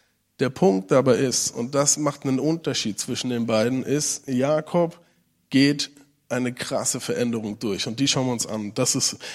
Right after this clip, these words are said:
mega wichtig. Wir haben die Situation folgendermaßen. Jakob mittlerweile mit Familie, ist auf dem Weg zurück in das Land seines Bruders und er kommt an diesen Fluss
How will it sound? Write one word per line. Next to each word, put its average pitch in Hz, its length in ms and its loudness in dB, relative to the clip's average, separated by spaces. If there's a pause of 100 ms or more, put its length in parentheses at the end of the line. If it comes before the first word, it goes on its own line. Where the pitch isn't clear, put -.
(140)
mega 113 300 -2
wichtig. 104 320 -6
Wir 123 100 2
haben 156 120 2
die 151 40 2
Situation 147 600 2
folgendermaßen. 170 680 2
Jakob 143 460 2 (360)
mittlerweile 131 360 4
mit 135 200 2
Familie, 180 600 4
ist 139 180 2
auf 135 140 0
dem 139 180 0
Weg 151 220 2
zurück 156 260 2
in 147 80 0
das 143 140 6
Land 147 240 2
seines 143 260 4
Bruders 190 500 4
und 151 120 0
er 139 80 2
kommt 156 200 0
an 143 120 2
diesen 139 240 2
Fluss 151 560 2